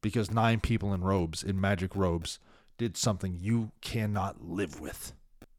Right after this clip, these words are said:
So the red pill is acknowledging that, hey, this ain't gonna work. This whole idea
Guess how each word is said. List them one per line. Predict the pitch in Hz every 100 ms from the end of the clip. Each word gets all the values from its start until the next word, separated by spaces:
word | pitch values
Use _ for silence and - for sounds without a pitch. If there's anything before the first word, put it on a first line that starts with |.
| - _ - _ _ _ _ _ _ _ _ _ _ _ _ _
So | - 113
the | 101
red | 127 143
pill | - 123 120
is | 107
acknowledging | 107 107 117 113 101 113 113
that, | 104 -
hey, | 139 113 82 - - - - _
this | 73 78 123 -
ain't | 123 107
gonna | 107 107
work. | 98 85 - - - - - _ -
This | 113 120
whole | - 131 127
idea | 131 120 101 131 110 98 104